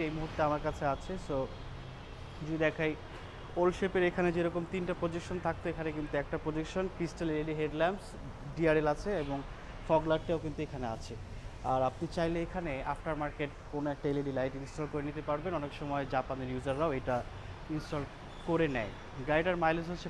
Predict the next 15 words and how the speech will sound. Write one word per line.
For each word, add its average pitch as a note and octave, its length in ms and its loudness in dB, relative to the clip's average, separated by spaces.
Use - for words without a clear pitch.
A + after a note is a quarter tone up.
বারো D#3 240 4
হাজার, F3 260 4
আর C3+ 100 4
অকশন E3+ 260 -2
পয়েন্ট E3 320 4
হচ্ছে - 240 -6
ফোর D#3+ 180 2
পয়েন্ট D#3+ 240 4
ফাইভ, E3+ 160 8
প্রাইস D3+ 320 6
হচ্ছে - 220 -4
পঁচিশ E3 240 -4
লক্ষ C3 120 -2
টাকা। B2 180 2
এই E3+ 60 6